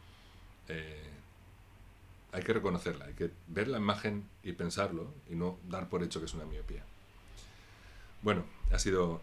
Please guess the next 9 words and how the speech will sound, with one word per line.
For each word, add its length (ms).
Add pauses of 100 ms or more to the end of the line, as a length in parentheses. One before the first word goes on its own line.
realmente 380
divertido, 400
ha 20
sido 120
un 80
placer 340
poder 220
compartir 480
con, 320